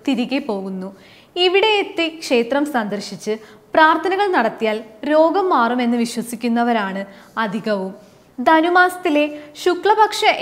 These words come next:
ഏകാദശി അഥവാ വൈകുണ്ഠ ഏകാദശി ഇവിടുത്തെ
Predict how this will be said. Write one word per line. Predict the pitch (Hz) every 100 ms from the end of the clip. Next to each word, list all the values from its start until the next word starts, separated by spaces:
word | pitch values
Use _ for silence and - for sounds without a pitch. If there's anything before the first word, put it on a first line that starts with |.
| 240
ഏകാദശി | 240 254 233 247 254 262 233
അഥവാ | 220 220 226 220 233
വൈകുണ്ഠ | 302 320 330 403 381 403 233
ഏകാദശി | 240 233 220 233 240 254 247
ഇവിടുത്തെ | 233 262 269